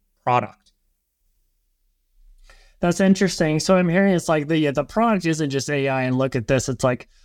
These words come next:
Speaker 2: looking for a real business problem and how do you use A I to solve that maybe better, faster, cheaper, more cost-effective ways. I'm also, like,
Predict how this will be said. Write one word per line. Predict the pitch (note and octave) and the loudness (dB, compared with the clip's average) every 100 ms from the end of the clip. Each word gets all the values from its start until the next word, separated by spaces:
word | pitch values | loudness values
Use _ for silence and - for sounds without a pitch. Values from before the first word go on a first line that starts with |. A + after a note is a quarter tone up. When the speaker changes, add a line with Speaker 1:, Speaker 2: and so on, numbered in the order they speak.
| - | -12
Speaker 2:
looking | C#3+ D3+ F#3 G#3+ G3 | -2 2 4 4 4
for | F3+ F3 E3 E3 | 2 0 0 0
a | C#3+ C#3+ | 0 -2
real | C#3 C#3+ D3+ D3+ | -2 0 2 0
business | C3 C#3+ D3 C#3 | 0 -2 -2 -4
problem | D3+ C3+ | -2 -2
and | C3 | 0
how | C3+ | -2
do | D3 | -2
you | C#3 | -4
use | C3+ C#3 C3 | -4 -4 -2
A | C#3 C3+ | 0 0
I | B2+ B2+ | 0 0
to | B2+ - | -2 -2
solve | C#3 - D#3 C3+ C3 | -2 0 0 0 -2
that | C3 B2 A#2+ | -2 -2 -2
maybe | B2 A#2+ B2 | -4 -4 -4
better, | A#2 C#3+ C#3 C3+ | 0 0 0 -2
faster, | B2 - C#3 C3 B2+ - C3+ B2+ | -4 -2 -2 -2 -6 -6 -4 -4
cheaper, | - - C#3+ - C3 B2+ B2+ | -6 -4 -4 0 0 0 0
more | C3+ C3 | 0 0
cost-effective | A2+ - B2 - - B2 C3 - C3 | -2 -2 -2 -2 -4 -2 -2 -2 -4
ways. | A#2 A2+ A#2+ C3 D#3 E3 - - - - | -2 0 0 0 -2 -4 -12 -20 -16 -2
I'm | D#3+ | 2
also, | F#3+ C4 - B3 | 2 2 0 2
like, | F3 D3+ - | 2 0 -4